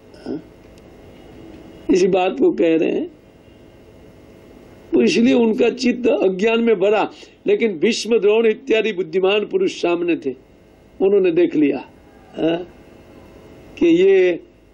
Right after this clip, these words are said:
अज्ञान अर्जुन को उत्पन्न हुआ है। और बाकी सब लोग सोच रहे थे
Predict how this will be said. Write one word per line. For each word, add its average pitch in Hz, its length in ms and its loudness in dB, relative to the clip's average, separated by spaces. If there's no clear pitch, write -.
अज्ञान 180 760 -2
अर्जुन 185 380 2
को 190 100 2
उत्पन्न 196 600 0
हुआ 185 400 2
है। 180 240 -2
और 226 100 0
बाकी 220 400 -2
सब 262 160 0
लोग 277 280 2
सोच 269 260 0
रहे 220 180 2
थे 180 180 -2